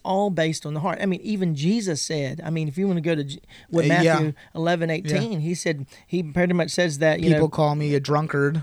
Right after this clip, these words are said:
Speaker 1: glutton, you know, sa-, you know, tax colle-, friends with tax collectors, collectors and sinners.
Speaker 2: Yeah.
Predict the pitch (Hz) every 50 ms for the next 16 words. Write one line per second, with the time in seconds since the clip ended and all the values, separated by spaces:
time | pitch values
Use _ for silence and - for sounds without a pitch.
0 | 151 - - 165 170 170 180 - - 170 156 151 151 151 143 131 - - 170 156
1 | 147 143 143 143 147 147 151 156 143 - - - 180 185 - 185 170 156 147 143
2 | - - 170 175 - - - - 160 156 - - - - 190 190 180 156 160 -
3 | 180 170 160 160 - - 151 147 143 143 139 135 127 131 - - - - - 160
4 | 160 - - - 139 123 139 135 - - 202 196 170 - - - - - - -
5 | 131 127